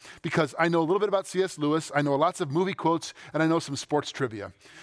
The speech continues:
But that's not what I wanna talk to you about. I wanna talk to you about, uh, what we're calling Surprised by Hope, our new series. What we know as followers of Jesus,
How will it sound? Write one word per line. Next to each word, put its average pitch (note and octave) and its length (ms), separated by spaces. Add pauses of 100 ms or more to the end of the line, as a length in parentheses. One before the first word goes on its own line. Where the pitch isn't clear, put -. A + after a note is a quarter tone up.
But C#3 140
that's F#3+ 160
not G3+ 120
what F#3 80
I E3 40
wanna D#3 160
talk C#3 220
to - 60
you C#3+ 60
about. A#2+ 400 (440)
I - 40
wanna G#3+ 140
talk F#3 240
to - 80
you F3 40
about, D3 360 (200)
uh, F3 220 (140)
what F3 200
we're F3+ 120
calling F#3 520
Surprised F3 500
by D#3+ 120
Hope, D#3 240
our C3+ 80
new D3 160
series. C3 500 (420)
What F3 300
we F3+ 180
know D#3 720 (100)
as D3 220
followers C#3+ 340
of B2+ 80
Jesus, - 600